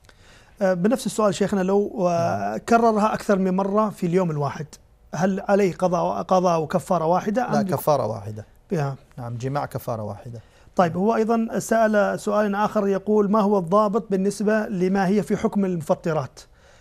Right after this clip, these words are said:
Speaker 1: مثل الإبرة المغذية وغير ذلك؟
Speaker 2: نعم، هو بالنسبة لل-، ال-، ال-، الإبرة التي،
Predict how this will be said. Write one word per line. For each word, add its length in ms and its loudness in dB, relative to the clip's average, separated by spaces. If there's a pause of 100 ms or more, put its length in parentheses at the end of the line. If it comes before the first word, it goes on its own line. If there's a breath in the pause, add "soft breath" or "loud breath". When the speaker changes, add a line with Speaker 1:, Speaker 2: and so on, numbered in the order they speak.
(160 soft breath)
Speaker 1:
مثل 340 -2
الإبرة 420 -2
المغذية 580 -2
وغير 260 -4
ذلك؟ 380 -12 (160)
Speaker 2:
نعم، 280 -10 (640 soft breath)
هو 140 0
بالنسبة 460 -2
لل-، 60 -4 (420)
ال-، 920 -10
ال-، 500 -14
الإبرة 520 0
التي، 640 -6